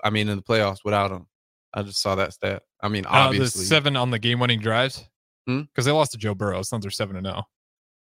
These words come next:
Speaker 2: Oh, without Tyreek Hill?
Speaker 1: Yeah,
Speaker 2: Oh,
Speaker 1: yeah,
Speaker 2: okay. I see
Speaker 1: yeah,
Speaker 2: what you're saying.
Speaker 1: yeah,
Speaker 2: <laughs>
Speaker 1: yeah, yeah. I was like, "Wait, am I right?" <laughs>
Speaker 2: Yeah, okay.
Speaker 1: But yeah, but obviously, the, if they won two Super Bowls, they're seven and oh. That was kind of a skewed stat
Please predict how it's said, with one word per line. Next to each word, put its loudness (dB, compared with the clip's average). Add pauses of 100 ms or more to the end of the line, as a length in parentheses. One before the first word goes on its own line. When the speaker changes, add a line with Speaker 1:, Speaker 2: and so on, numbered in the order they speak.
(240)
Speaker 2:
Oh, 8
without 4
Tyreek 0
Hill? 4
Speaker 1:
Yeah, 2
Speaker 2:
Oh, 2
Speaker 1:
yeah, 8
Speaker 2:
okay. -6
I -6
see 0
Speaker 1:
yeah, 2
Speaker 2:
what -6
you're -20
saying. 2
Speaker 1:
yeah, 4
Speaker 2:
<laughs> 2
Speaker 1:
yeah, 2
yeah. 4
I 4
was -2
like, -2
"Wait, -6 (160)
am -10
I -8
right?" -8
<laughs> -2
Speaker 2:
Yeah, 4 (160)
okay. -6
Speaker 1:
But 4
yeah, 2
but 2
obviously, 0
the, -2
if -4
they 2
won 0
two -6
Super -4
Bowls, -4
they're -4
seven -4
and -10
oh. -8
That 2
was 0
kind -2
of -6
a -8
skewed -6
stat -2